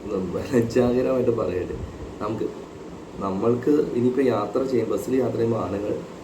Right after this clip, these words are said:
സൂക്ഷിക്കുക, പരമാവധി മാറി നിൽക്കുക. ഒന്നെങ്കിൽ, ഏഹ്,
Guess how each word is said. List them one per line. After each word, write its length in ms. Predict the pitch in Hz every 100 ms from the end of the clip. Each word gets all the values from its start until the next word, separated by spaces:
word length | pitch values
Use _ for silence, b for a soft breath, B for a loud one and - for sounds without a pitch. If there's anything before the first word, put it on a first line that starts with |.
| - -
സൂക്ഷിക്കുക, 520 | 98 85 - 95 90 - - - - - - - - - - -
പരമാവധി 680 | 101 98 110 113 113 120 - - - - - - - 95
മാറി 320 | 98 101 117
നിൽക്കുക. 320 | 117 - - - - - - - - - 95
ഒന്നെങ്കിൽ, 380 | 110 127 135 165 175 - - - 107
ഏഹ്, 320 | 104 101